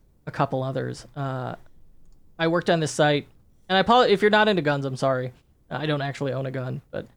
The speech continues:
the, we worked on the site Flashbang Holsters. It is a women-owned business,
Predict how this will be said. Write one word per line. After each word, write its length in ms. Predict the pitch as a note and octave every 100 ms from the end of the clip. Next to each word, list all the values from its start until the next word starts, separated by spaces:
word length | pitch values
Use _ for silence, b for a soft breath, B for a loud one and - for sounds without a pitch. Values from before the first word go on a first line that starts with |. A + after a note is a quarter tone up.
| _ _ _
the, 480 | D3 C#3+ C#3 C3+ - -
we 100 | E3
worked 200 | E3+ F3
on 120 | D#3
the 60 |
site 340 | - D3+ D3 -
Flashbang 580 | - D#3 D3+ - D#3+ C#3+
Holsters. 500 | C#3+ - G#3+ A#3+ - _ _
It 80 | -
is 100 | D#3+
a 100 | D#3+
women-owned 640 | C#3 E3+ G#3+ G3+ G3+ E3+ D3 _ _ -
business, 500 | E3+ C#3 B2 A2+